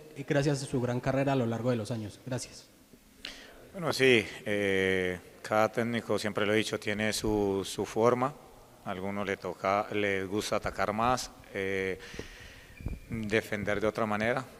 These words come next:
Speaker 2: Creo que el profe, como le dice usted, tiene un equilibrio tanto en ataque como en defensa.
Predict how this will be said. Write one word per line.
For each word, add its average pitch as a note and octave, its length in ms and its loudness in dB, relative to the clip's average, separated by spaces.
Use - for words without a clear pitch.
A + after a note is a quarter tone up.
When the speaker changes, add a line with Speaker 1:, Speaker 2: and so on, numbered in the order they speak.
Speaker 2:
Creo G#2 200 -6
que G#2+ 160 2
el G2+ 140 0
profe, G#2 340 -2
como G2+ 180 -4
le G2+ 80 0
dice G2 180 -2
usted, A#2 380 2
tiene G#2 200 -4
un G#2 200 -4
equilibrio G#2+ 540 2
tanto G#2 240 -6
en G#2 80 -2
ataque G#2+ 340 0
como A2 180 -4
en G#2+ 60 0
defensa. A#2+ 440 0